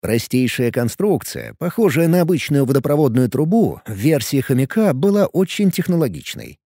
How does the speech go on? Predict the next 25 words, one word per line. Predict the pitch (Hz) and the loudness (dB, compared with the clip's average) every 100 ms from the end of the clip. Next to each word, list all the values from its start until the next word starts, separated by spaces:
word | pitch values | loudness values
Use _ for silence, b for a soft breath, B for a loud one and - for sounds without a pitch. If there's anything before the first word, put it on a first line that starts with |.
| _ - | _ -6
Без | 98 151 - | 0 0 0
приклада | 147 143 120 143 165 | -2 -2 2 4 2
и | - 139 | 2 2
магазина | 117 110 110 117 139 | 2 2 0 0 0
сбоку. | 170 185 - 107 - _ _ _ | 0 -2 -4 -14 -18 _ _ _
Емкость | 131 117 143 135 135 101 | -2 2 2 4 2 2
для | 113 113 | 0 0
кристаллов, | 120 - 208 180 65 - - | -2 -2 0 0 -2 -14 -6
энергия | 127 107 92 98 95 | -2 0 0 -2 -2
которых | 107 110 101 - | -2 -2 -4 -4
преобразовывалась | 113 110 117 107 117 101 98 107 - | -2 0 -2 0 0 0 0 -2 -4
в | |
патроны, | 104 101 196 107 62 - - | -6 -2 -2 -2 -6 -16 -8
оставалась | 120 165 196 208 202 | -2 0 2 4 2
под | - 196 160 | 2 0 2
бронелистом, | 185 185 185 170 - 76 65 - | 2 4 4 0 -4 -6 -8 -6
прикрывающим | 180 190 202 107 101 160 | -4 0 0 0 0 -2
шею. | - 80 60 - _ _ _ _ _ _ _ _ _ - | -2 -6 -8 -14 _ _ _ _ _ _ _ _ _ -2
Тестировать | 117 - - 208 226 139 107 98 | -2 -2 -2 0 2 2 0 0
в | |
мастерской | 120 117 135 107 - 120 117 120 | 0 2 0 0 0 2 2 0
мы | 165 202 214 | 2 4 4
их | 131 175 - | 4 0 2
не | 143 | 0
стали. | 131 - - 58 55 | 0 -6 -10 -10 -14